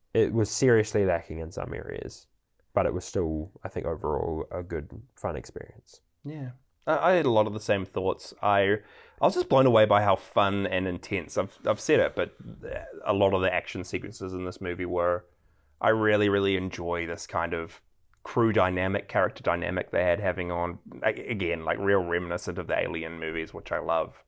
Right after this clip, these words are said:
Speaker 1: Yeah.
Speaker 2: Yeah, and just the scope and how hard James Cameron tries to just do something different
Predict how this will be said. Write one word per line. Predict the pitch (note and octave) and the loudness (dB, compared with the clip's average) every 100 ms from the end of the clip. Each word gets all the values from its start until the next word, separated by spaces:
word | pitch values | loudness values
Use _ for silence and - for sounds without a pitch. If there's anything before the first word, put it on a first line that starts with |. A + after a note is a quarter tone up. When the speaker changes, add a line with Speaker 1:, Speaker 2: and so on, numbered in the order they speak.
| - | -8
Speaker 1:
Yeah. | A#2+ A2+ D#2 D2+ _ - - - - - | 0 2 2 -2 _ -16 -16 -18 -16 -2
Speaker 2:
Yeah, | A2 A2 G2+ G2 | 4 8 8 6
and | G#2 G#2+ | 4 2
just | D3+ - | 2 2
the | |
scope | - - - C3 B2+ - - _ | 0 -2 6 8 8 2 -20 _
and | A2+ G#2+ G2 G2 - | 0 2 0 -4 -8
how | - A#2+ B2 | 0 4 4
hard | A#2+ G2+ G#2 G2+ _ | 6 6 6 2 _
James | - F#2+ F2+ | -2 -2 -2
Cameron | - F2 D#2+ | -2 -2 -2
tries | D#2+ F#2 E2+ F2 | -2 0 2 0
to | - | -4
just | F#2 G2 | -10 -8
do | - F2+ | -6 -6
something | - G2+ G2 F2+ | -4 -4 -4 -4
different | F#2+ - E3+ | -4 0 0